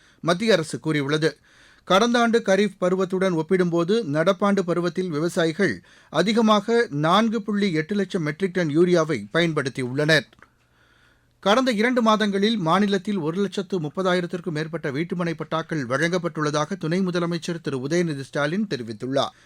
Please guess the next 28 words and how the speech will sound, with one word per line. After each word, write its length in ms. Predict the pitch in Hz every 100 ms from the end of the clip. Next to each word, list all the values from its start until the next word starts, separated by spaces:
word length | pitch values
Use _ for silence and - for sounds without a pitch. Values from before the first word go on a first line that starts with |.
| _
வேலூர் 300 | 156 190 233
மாவட்டத்தில் 480 | 208 214 202 190 202
நடைபெற்று 400 | 180 180 185 185
வரும் 200 | 180 185
வளர்ச்சித் 320 | 170 160 180 175
திட்ட 200 | 175 175
பணிகள் 400 | 156 170 180 160
குறித்து 340 | 156 160 165 90 _ - -
நேற்று 300 | 180 214 220
மாவட்ட 360 | 190 214 233 240
ஆட்சியர் 280 | 214 226 208
அலுவலகத்தில் 560 | 175 202 208 190 208
நடைபெற்ற 500 | 170 160 185 185 180
ஆய்வுக் 360 | 139 175 202 208
கூட்டத்தில் 420 | 190 185 180 180
பேசிய 360 | 151 156 151 127
அவர், 260 | 120 175 - _ _ _
மகளிர் 440 | 151 180 196 240 233
உரிமைத் 360 | 175 208 226
தொகை 240 | 208 196 208
திட்டத்தில் 480 | 190 190 180 208 214
தகுதியானவர்கள் 880 | 170 175 196 202 190 185 180 196 202
ஒருவர் 460 | 135 170 220 233
கூட 240 | - 220 208
விடுபடாமல் 580 | 165 180 196 185 185 165
பார்த்துக் 260 | 165 196
கொள்ள 180 | 185 175
வேண்டும் 400 | 143 160 170 107